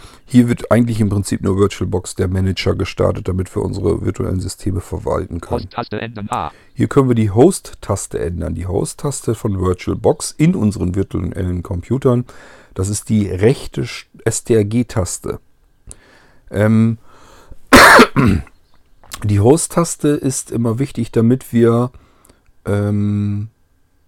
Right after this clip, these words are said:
Speaker 1: unseren virtuellen Computer als solches bedienen können. Also es gibt halt, ähm, das ist auch irgendwo eine Textdatei, habe ich immer mit draufgepackt. Die müsste irgendwo im Startmenü, ich denke mal unter Dokumentation oder so sein.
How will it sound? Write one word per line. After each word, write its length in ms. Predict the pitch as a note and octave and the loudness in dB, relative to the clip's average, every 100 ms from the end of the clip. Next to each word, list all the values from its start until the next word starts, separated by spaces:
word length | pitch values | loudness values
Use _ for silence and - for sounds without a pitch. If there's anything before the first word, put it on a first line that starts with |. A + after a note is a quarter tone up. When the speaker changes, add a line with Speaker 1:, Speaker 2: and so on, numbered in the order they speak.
| _ _ _ _ _ - - - _ _ _ _ | _ _ _ _ _ -20 -20 -20 _ _ _ _
Speaker 1:
unseren 320 | B2 A#2 G#2+ | 0 6 6
virtuellen 400 | G#2+ D3+ - A#2+ | 6 2 2 0
Computer 500 | - A#2 - G3 D#3+ | 0 -2 2 2 4
als 160 | G2 G2+ | 2 2
solches 320 | G2 F#2+ F2+ | 0 0 -6
bedienen 360 | - F#2 F2+ G2 | -6 -4 -4 -6
können. 340 | G2+ E2+ F#2 - _ _ _ - | -6 -6 -8 -12 _ _ _ -2
Also 120 | G2+ | -2
es 120 | - | 0
gibt 220 | D3+ - | -6 -2
halt, 380 | C3 B2+ B2 - _ _ _ _ _ _ _ _ _ _ | 2 2 2 -8 _ _ _ _ _ _ _ _ _ _
ähm, 500 | G#2+ G#2+ G#2+ A2 A2 | -2 0 2 2 0
das 180 | C2+ G2+ | 0 -2
ist 40 | - | 0
auch 200 | G#2+ - - - - | -2 -6 -18 -20 -4
irgendwo 280 | C#3 C3+ | -2 0
eine 120 | B2+ A2 | 0 0
Textdatei, 500 | - - A2 G#2+ G2+ | -2 0 -2 0 0
habe 120 | G2 | 0
ich 40 | |
immer 140 | G#2 G2+ | -2 -2
mit 140 | G#2 | -2
draufgepackt. 680 | G2+ A#2 - G2+ A2 A#2+ - - - - - - - - | -2 -6 -6 -6 -4 -6 -10 -20 -20 -20 -20 -20 -20 -4
Die 60 | |
müsste 280 | G2+ G#2+ - | 0 0 -2
irgendwo 560 | - A2 - G2+ G2+ G2 | -2 -2 0 0 2 0
im 260 | - G2+ G2 | -2 -2 -4
Startmenü, 420 | - A2+ G#2+ G2+ | 0 2 2 0
ich 100 | G2+ | -2
denke 160 | G#2 | -4
mal 60 | F#2+ | -2
unter 160 | F#2+ G2 | -2 -2
Dokumentation 840 | G2+ G2+ G2 F#2 G2 - A2 G2 | -2 -2 -4 -2 -6 -4 -2 0
oder 140 | F2 | -2
so 140 | E2+ E2+ | -4 -6
sein. 340 | F2 F2+ C3+ | -4 -4 -6